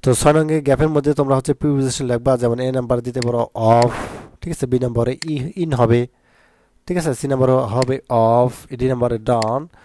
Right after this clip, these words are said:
এবং ই নম্বরে in, ঠিক আছে? তো আমাদের শেষ।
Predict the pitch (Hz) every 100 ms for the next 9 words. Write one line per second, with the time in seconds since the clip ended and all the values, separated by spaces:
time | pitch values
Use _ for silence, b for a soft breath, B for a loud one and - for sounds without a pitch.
0 | b - 123 131 135 123 123 127 - 101
1 | 92 _ _ _ 208 208 160 104 _ b
2 | b b b b - 123 131 131 143 -
3 | 190 233 -